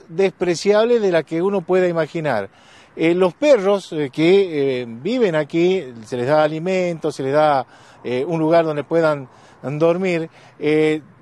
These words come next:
los, eh, matan, los, eh, despellejan, eh, y les mandan fotos.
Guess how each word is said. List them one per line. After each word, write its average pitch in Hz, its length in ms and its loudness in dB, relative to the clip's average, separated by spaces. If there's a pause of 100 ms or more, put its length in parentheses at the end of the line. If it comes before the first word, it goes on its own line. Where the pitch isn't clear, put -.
(120)
los, 175 720 -2
eh, 147 240 -4
matan, 226 640 -2 (580)
los, 160 680 2
eh, 156 120 -4
despellejan, 202 920 0 (520)
eh, 151 260 0
y 185 60 2
les 190 120 2
mandan 262 340 0
fotos. 135 600 -4